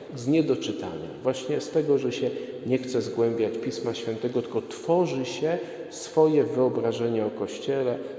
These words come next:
swoje wyobrażenie o Panu Jezusie. A Pan Jezus dzisiaj mówi krótko:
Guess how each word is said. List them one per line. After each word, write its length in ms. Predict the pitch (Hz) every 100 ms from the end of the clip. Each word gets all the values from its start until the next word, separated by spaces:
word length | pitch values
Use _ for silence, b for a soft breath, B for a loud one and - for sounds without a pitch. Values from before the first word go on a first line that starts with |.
| -
swoje 400 | - - 127 110
wyobrażenie 800 | 113 104 104 101 113 107 107 107 B B B
o 80 | 107
Panu 340 | 104 98 101
Jezusie. 480 | 92 85 95 - - - - - -
A 80 | 143
Pan 180 | - 165
Jezus 200 | 151 143
dzisiaj 240 | 135 131
mówi 220 | 123 117
krótko: 540 | 110 107 95 - -